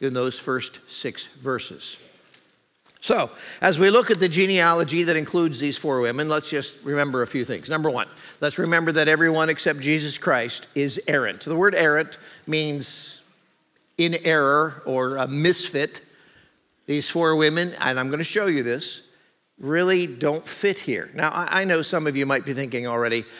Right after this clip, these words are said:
"Oh yeah, so we had five men who are golden kings and now we have four women who are misfits." That's not the point. Please understand, that's not where I'm going.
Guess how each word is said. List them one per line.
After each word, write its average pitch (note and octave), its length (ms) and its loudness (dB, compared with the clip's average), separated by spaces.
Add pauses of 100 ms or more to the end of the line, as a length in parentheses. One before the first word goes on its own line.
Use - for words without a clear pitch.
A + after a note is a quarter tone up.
(140)
"Oh E3+ 160 6
yeah, D#3+ 300 6
so E3+ 160 -4
we D3 100 2
had C#3+ 160 0
five D#3+ 400 4
men D#3+ 260 4
who D3 140 4
are C3 140 4
golden D#3 420 2
kings C#3 320 0
and B2+ 100 -6
now C#3 200 0
we C3+ 80 2
have C#3 160 2
four F3 320 4
women D#3 320 2
who C3+ 80 0
are B2+ 120 2
misfits." C3 720 -4 (580)
That's D#3 460 -2
not F#3+ 300 0
the F#3 80 0
point. E3 560 -4
Please G#3 340 0
understand, C#3 540 -2
that's C#3 180 -4
not E3 320 0
where E3+ 140 0
I'm E3 120 0
going. C3+ 400 -2